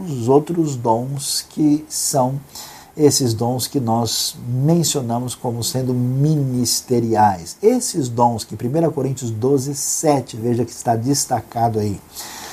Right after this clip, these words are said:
são chamados de manifestação do Espírito, nós vamos ver que eles se comporta de uma maneira um pouco diferente. Vamos analisar isso com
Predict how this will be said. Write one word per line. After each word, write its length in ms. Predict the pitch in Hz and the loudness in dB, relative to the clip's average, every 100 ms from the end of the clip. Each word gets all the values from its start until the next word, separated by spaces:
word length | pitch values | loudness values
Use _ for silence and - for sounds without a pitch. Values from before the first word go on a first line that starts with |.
| - | -12
são 240 | - 156 147 | -2 0 2
chamados 440 | 139 120 127 117 | 0 4 4 4
de 80 | 120 | 0
manifestação 1600 | 131 180 185 135 - 170 - - 131 - - - - 165 190 185 | 0 0 0 -2 0 0 0 0 -2 -2 -4 -4 -2 0 2 2
do 100 | 127 | 0
Espírito, 680 | 104 - 143 151 117 107 117 135 | -2 0 4 4 2 -4 -10 -2
nós 280 | 139 151 131 | 0 0 -4
vamos 340 | 127 151 135 | -6 -6 -4
ver 240 | 120 131 156 | -2 -2 -2
que 220 | - 180 | -6 -4
eles 680 | 180 208 - - - - - - - - | -4 -4 -6 -6 -6 -8 -12 -20 -20 -4
se 220 | - 320 | 2 2
comporta 680 | 302 214 143 - 147 147 156 | 4 2 2 0 0 2 0
de 80 | 139 | 0
uma 180 | 143 135 | 0 -2
maneira 380 | 123 131 147 | -4 2 2
um 180 | 151 156 - - _ | 2 -4 -6 -16 _
pouco 540 | - 196 180 147 - 127 | 2 4 4 2 -4 -4
diferente. 640 | 113 - - 120 147 139 | -4 -4 -4 -4 -6 -8
Vamos 400 | 175 151 151 - - | -8 -4 -4 -6 0
analisar 680 | 180 170 135 127 113 113 | 2 2 0 -2 0 0
isso 340 | 104 127 127 - | 0 -2 -4 -6
com 240 | - 131 | 0 0